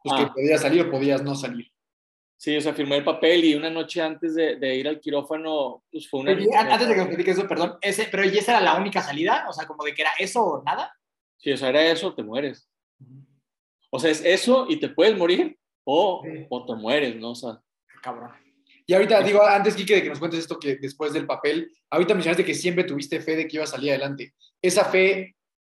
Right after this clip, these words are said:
Speaker 1: de, de dónde venía? O sea, ¿de dónde salía ese espíritu de decir, "Puta, acabo de bajar veinte kilos, estoy a punto de entrar a una operación en la que puedo o puedo no salir,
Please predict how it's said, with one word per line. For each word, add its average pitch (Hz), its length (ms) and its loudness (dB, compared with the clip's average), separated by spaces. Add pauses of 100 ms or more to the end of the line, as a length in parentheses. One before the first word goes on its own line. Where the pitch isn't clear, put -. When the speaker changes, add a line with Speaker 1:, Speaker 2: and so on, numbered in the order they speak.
(220)
Speaker 1:
de, - 320 -6
de 139 160 0
dónde 170 260 2
venía? 156 360 -2
O - 20 -6
sea, 139 120 -2
¿de 139 100 0
dónde 170 440 0 (100)
salía 143 360 -2
ese 160 120 -2
espíritu 160 420 -6
de 135 80 0
decir, 143 340 -4
"Puta, 156 300 -2 (200)
acabo 147 260 4
de 175 60 8
bajar 151 260 2
veinte 160 360 -6
kilos, 185 420 -6 (480)
estoy 143 280 0
a 165 240 0
punto 160 180 -6
de - 0 -
entrar 156 180 -4
a 160 40 -4
una 151 80 -6
operación 135 420 -8
en 147 60 -8
la 135 120 -4
que 123 240 -6 (120)
puedo 165 300 6
o 165 280 2
puedo 147 240 2
no 147 160 -2
salir, 143 460 -6